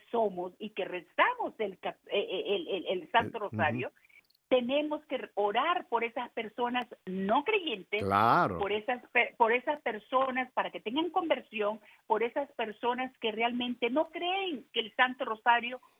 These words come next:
Speaker 1: podría, pues, actuar de una manera como un arma poderosa contra el mal. Vamos a orar
Speaker 2: Ujú.
Speaker 1: por ellos, Pepe. Invito a que a, a tu público de Radio Católica Mundial para que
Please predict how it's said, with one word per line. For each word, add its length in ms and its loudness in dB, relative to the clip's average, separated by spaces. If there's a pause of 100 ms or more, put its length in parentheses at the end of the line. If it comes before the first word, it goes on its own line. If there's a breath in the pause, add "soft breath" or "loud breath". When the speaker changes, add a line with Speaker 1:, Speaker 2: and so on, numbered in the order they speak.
(140)
Speaker 1:
podría, 680 0
pues, 180 -6 (180)
actuar 520 2
de 120 -2
una 200 -2
manera 380 0
como 240 -4
un 180 0
arma 440 4
poderosa 580 -2
contra 300 -6
el 100 -4
mal. 280 4 (380 soft breath)
Vamos 400 4
a 60 4
orar 240 4
Speaker 2:
Ujú. 100 -2
Speaker 1:
por 140 -2
ellos, 400 -2
Pepe. 400 0
Invito 580 -2
a 80 -4
que 200 2
a, 140 4
a 120 0
tu 120 -8
público 680 -2
de 220 -2
Radio 280 0
Católica 460 -2
Mundial 420 0 (440 loud breath)
para 280 6
que 360 -4